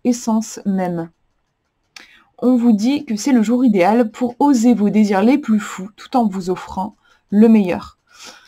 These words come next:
Donc, il y a, il y a toute cette réflexion, finalement, autour du désir, euh, le fait que le, la, la poursuite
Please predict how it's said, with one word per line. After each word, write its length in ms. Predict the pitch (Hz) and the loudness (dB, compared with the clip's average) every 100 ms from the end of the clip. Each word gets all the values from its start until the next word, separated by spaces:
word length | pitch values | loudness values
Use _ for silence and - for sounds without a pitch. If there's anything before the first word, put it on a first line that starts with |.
| _ _ _ _ _ - | _ _ _ _ _ 0
Donc, 280 | 294 330 | 2 2
il 20 | 294 | 2
y 40 | |
a, 60 | 262 | 2
il 80 | 233 | 4
y 80 | |
a 40 | 226 | 2
toute 160 | 285 | 0
cette 180 | 294 330 | -2 -2
réflexion, 600 | - 302 294 285 311 311 | -2 -2 -2 -2 -2 -2
finalement, 420 | 294 233 220 262 | 0 2 4 4
autour 240 | 247 247 247 | 2 0 0
du 140 | 208 | -2
désir, 640 | 185 247 214 247 277 262 196 | 4 4 4 2 0 0 0
euh, 160 | 180 | 0
le 140 | 180 190 | 0 -2
fait 200 | - 254 | -4 -4
que 140 | - | -2
le, 400 | 208 196 190 185 | -2 -2 -4 -4
la, 300 | 185 180 170 | -2 -2 0
la 120 | 180 | 0
poursuite 560 | 180 - 247 - 302 | 0 -4 -8 0 0